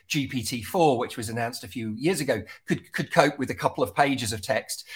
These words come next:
G P T four can cope with something like, you know, twenty pages of text or twenty to thirty pages of text,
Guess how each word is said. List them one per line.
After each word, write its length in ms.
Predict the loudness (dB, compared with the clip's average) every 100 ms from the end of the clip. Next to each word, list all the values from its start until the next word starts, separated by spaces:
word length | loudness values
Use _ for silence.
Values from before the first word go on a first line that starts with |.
| -16 -12
G 260 | -2 -2 2
P 160 | 0 0
T 240 | 0 -2
four 600 | 0 4 10 12 10 8
can 180 | -2 -4
cope 320 | 2 2 0
with 140 | -4 2
something 340 | 0 0 0
like, 240 | 0 0 -4 -12 -8
you 100 | -8
know, 100 | -2
twenty 360 | 0 0 0
pages 420 | -2 -2 -2 -4 -8
of 100 | -4
text 340 | -4 -4 -8
or 120 | -8
twenty 360 | -2 -2 -2 -8
to 120 | -10
thirty 340 | -2 0 0 -2
pages 320 | -2 -2 -4
of 100 | -4
text, 240 | -4 -6